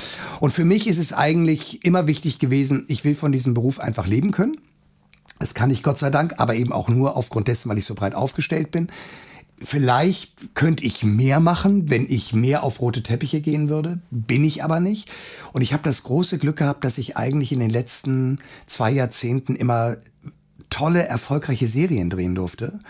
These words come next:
Und Serien drehen heißt viel Arbeit und auch Gott sei Dank gutes Geld verdienen. Und dann gibt es aber eben auch wahnsinnig viel Kollegen, und dafür habe ich großes Verständnis, die sagen, „Ja, ich will nur Kino machen, ich will nur große Fernsehspiele machen und, äh, mit Montagabend, Viertel nach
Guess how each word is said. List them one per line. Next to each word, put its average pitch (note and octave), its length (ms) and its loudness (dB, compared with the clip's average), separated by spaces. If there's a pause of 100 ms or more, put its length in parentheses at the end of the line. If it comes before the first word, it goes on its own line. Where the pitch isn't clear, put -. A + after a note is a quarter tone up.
(360)
Und G#2+ 160 0
Serien D3+ 560 2
drehen C#3 420 2
heißt A#2+ 380 0
viel C#3 280 0
Arbeit D#3 520 0
und A#2+ 320 -4
auch G#2+ 220 -2
Gott A#2+ 160 0
sei A#2+ 120 -4
Dank A2 300 -2
gutes A#2+ 300 -2
Geld A#2 200 0
verdienen. F3 520 0 (640)
Und C3+ 100 2
dann E3+ 120 4
gibt F3 160 0
es D#3+ 140 -2
aber D3 160 0
eben C#3+ 200 2
auch B2+ 200 -2
wahnsinnig C#3+ 420 0
viel - 140 -4
Kollegen, B2+ 320 0
und C#3+ 80 2
dafür A#2 160 -2
habe A2 80 -2
ich - 80 -8
großes D3+ 320 -2
Verständnis, B2+ 400 -2
die A#2+ 80 -10
sagen, A2 200 0
„Ja, C3+ 360 0
ich A#2 160 -4
will A#2+ 80 0
nur A#2+ 120 0
Kino B2 300 0
machen, A2+ 320 0
ich - 180 -10
will B2 60 0
nur A#2+ 120 2
große A#2 260 -4
Fernsehspiele A2 600 -2
machen A2 360 -2
und, A#2+ 300 -4
äh, - 20 -8
mit B2+ 440 -4
Montagabend, A#2+ 560 -2
Viertel B2+ 180 -4
nach A#2 100 -2